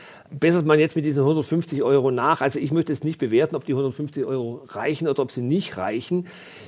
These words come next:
Insgesamt kann man sagen, ist die Entscheidung getroffen worden und es vertritt ja auch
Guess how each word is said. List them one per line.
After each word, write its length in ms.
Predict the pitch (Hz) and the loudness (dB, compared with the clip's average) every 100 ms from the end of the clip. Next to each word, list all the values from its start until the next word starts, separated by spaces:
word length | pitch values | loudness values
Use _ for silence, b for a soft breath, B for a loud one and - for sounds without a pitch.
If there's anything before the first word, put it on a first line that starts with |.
| B _ | B _
Insgesamt 800 | 180 220 - - 175 151 156 190 | 2 4 2 0 2 2 2 0
kann 220 | - 160 | -2 -2
man 160 | 175 165 | 0 0
sagen, 600 | - 131 151 170 180 180 | 0 -2 -2 0 0 0
ist 280 | 165 151 156 | -2 -2 0
die 80 | |
Entscheidung 480 | 151 143 139 165 175 | 0 2 2 2 0
getroffen 520 | 156 - 139 147 135 | -2 -2 -2 -2 -2
worden 240 | 113 156 185 | 2 4 4
und 120 | 170 | 2
es 100 | 156 | 0
vertritt 360 | 147 - 185 185 | -2 4 4 6
ja 120 | 147 | 2
auch 380 | 147 151 147 | 6 6 4